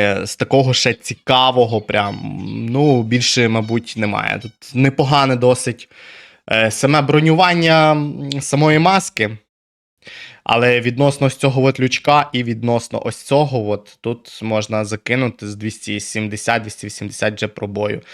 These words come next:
Лючок взагалі нічого не танкує. Але як бачимо, е, коли ви стаєте від рельєфу, ви майже не показуєте свого лючка.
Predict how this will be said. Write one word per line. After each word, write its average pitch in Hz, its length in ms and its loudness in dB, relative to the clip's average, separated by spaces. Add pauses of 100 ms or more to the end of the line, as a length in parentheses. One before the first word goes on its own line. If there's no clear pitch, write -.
(260)
Лючок 123 280 2
взагалі 110 440 -2
нічого 104 260 -6
не 104 60 -8
танкує. 104 460 -8
Але 117 160 2
як 127 160 -2
бачимо, 160 580 -2 (500)
е, 107 880 0
коли 135 280 2
ви 127 100 2
стаєте 120 360 -2
від 117 180 -2
рельєфу, 123 600 0
ви 110 340 0
майже 107 840 -4 (160)
не 113 220 -8
показуєте 113 580 -2
свого 107 360 -4
лючка. - 400 -6